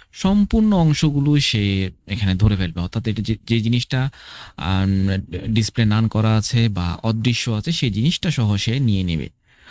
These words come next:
আর অন্যদিকে ইনার টেক্সটের মধ্যে only যে জিনিসটা ভিজিবল আছে, সেই জিনিসটাই নিয়ে নেবে, যেটা আমাদের হিডেন অবস্থায় আছে, সেই জিনিসটা কিন্তু সে তুলে নিবে না। এখানে হচ্ছে মূলত আমাদের তফাৎ। আর অন্য সব বিষয়টা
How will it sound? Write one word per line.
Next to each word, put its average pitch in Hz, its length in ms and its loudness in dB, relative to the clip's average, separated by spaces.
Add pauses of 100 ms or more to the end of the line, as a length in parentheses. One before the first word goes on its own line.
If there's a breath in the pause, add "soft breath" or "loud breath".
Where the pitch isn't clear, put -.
(120 loud breath)
আর 76 160 -6
অন্যদিকে 160 720 2
ইনার 175 340 0
টেক্সটের 131 380 -2
মধ্যে 101 380 0
only 233 540 2
যে 196 160 2
জিনিসটা 143 500 0 (680 loud breath)
ভিজিবল 165 480 2
আছে, 143 180 0
সেই 139 180 -2
জিনিসটাই 107 400 2
নিয়ে 131 140 2
নেবে, 135 240 2
যেটা 98 340 0
আমাদের 95 300 2
হিডেন 117 340 2
অবস্থায় 147 360 0
আছে, 208 140 0
সেই 117 160 0
জিনিসটা 87 300 -2
কিন্তু 104 180 0
সে 233 200 -2 (680 loud breath)
তুলে 101 240 4
নিবে 85 240 0
না। 71 140 -10 (120)
এখানে 196 380 0
হচ্ছে 143 340 0
মূলত 95 340 0
আমাদের 80 320 -2 (100)
তফাৎ। - 240 -4 (760 loud breath)
আর 87 200 0 (120)
অন্য 196 300 4
সব 156 200 0
বিষয়টা 127 440 0